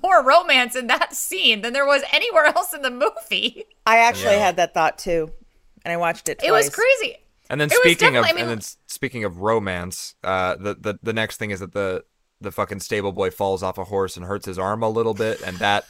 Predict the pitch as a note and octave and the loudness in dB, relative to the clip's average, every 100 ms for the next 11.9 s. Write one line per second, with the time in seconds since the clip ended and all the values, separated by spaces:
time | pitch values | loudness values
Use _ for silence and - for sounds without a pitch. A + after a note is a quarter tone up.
0 | _ _ _ - G#2 G2+ - G#2+ G2+ G2 | _ _ _ -2 0 0 0 0 0 -2
1 | - G2+ - - - - - G#2 G2+ G2 | -8 -10 -10 -14 -16 -18 -6 -4 -4 -8
2 | G#2 G2 F#2 F#2 G2 F#2 G2 G2 F#2+ F#2+ | -8 -6 -2 0 0 -4 -6 -6 -8 -12
3 | F2+ F#2+ F#2 F2+ F#2 G2+ - _ _ - | -4 -2 -2 -4 -6 -6 -10 _ _ -18
4 | E2+ - F#2 F#2+ F#2 F#2 F2+ D4+ C#4 B3+ | -14 -10 -6 -4 -2 -2 4 4 6 4
5 | B3+ C4+ A3+ G3+ E3 A#2+ G2 F#2 F#2 F2 | 2 2 4 2 2 0 -2 -4 -6 -6
6 | E2 - - _ _ _ _ _ _ _ | -8 -10 -20 _ _ _ _ _ _ _
7 | _ - E4+ - E4+ E2+ F#4+ A#4+ G4 E4+ | _ 2 4 4 2 2 2 4 4 2
8 | D4 D#4+ E4 D4+ C4+ F4 G#4 G4 C4+ C#4 | -4 -4 -4 -6 -4 -2 2 2 0 -4
9 | - B3 - C4 C4+ B3+ - _ _ _ | -10 -6 -4 -2 -4 -4 -10 _ _ _
10 | _ _ _ _ - D#4+ D5 B4+ G4 C#4 | _ _ _ _ 0 0 2 0 2 2
11 | D#4 D#4+ D4 D#4 D#4+ E4+ C#4+ C4+ | 0 -2 -4 -2 2 4 2 -4